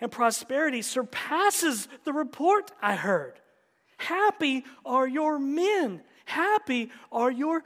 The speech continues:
servants, mm, who continually stand before you and hear your wisdom.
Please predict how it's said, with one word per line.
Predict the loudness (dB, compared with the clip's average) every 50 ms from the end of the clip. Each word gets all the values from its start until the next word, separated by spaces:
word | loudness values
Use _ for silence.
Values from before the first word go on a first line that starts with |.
| -6 _
servants, | -8 -4 -2 2 4 6 6 6 6 2 0 0 -6 -16 -18 -20 _ _ _ _ _ _ _ _ _ _ _ _ -2
mm, | 2 2 2 2 0 -4 -8 -16 _ _ _ _ _ _ _ _ _ _ _ _ _ _ _ 0
who | 4 4 4
continually | 4 2 0 -2 0 0 0 2 2 4 4 2 2 2 0 0
stand | -2 -2 0 0 0 0 0 0
before | -2 -4 -2 2 4 4 6 6
you | 4 2 0 0
and | -2 -2
hear | -2 0 2 4 4 4
your | 4 2 0 -2 -4 -4
wisdom. | 0 2 4 4 4 4 2 -2 -4 -4 -4